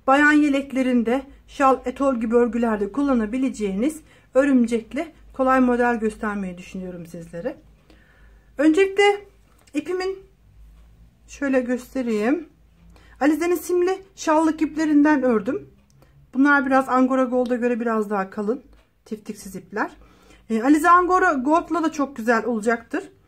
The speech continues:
İpiniz her türlü kalınlıkta iple örebileceğiniz bir model oldu.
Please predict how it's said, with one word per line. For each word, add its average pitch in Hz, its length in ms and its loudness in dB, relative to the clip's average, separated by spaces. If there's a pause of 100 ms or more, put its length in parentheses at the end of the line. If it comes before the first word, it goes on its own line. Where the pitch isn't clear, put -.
(340)
İpiniz 330 400 -6
her 370 220 4
türlü 320 220 -2
kalınlıkta 311 400 2
iple 311 220 -4
örebileceğiniz 294 680 2
bir 262 80 0
model 254 320 2
oldu. 202 420 -4